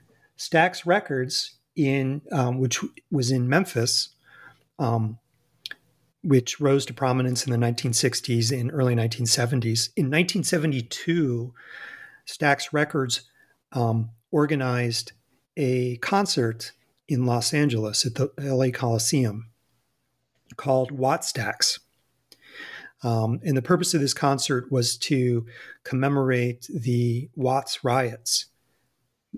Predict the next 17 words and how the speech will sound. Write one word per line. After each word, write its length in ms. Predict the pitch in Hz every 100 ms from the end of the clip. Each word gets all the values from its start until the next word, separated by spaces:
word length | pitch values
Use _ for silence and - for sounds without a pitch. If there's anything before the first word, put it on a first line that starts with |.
| -
that 160 | 131 117
ha-, 460 | 113 - _ -
had 120 | 139 117
occurred, 520 | - 123 113 113 110 -
um, 380 | 110 110 104 - - - -
some 240 | - 123
years 220 | 110 110
prior. 580 | - - 107 110 113 - _ _ _ _ _ _ - - - - - _
And 160 | 131 120
so 460 | - 135 135 139 - - - - - _ - _ _
it, 300 | 196 151 160 -
a 40 |
w-, 240 | 123 139 156 _ _ _ _
wonderful 600 | 156 147 208 214 - 147
roster 680 | 139 135 175 - 143 123 -
of, 520 | 139 123 120 113 - - - - -
um, 400 | 131 117 113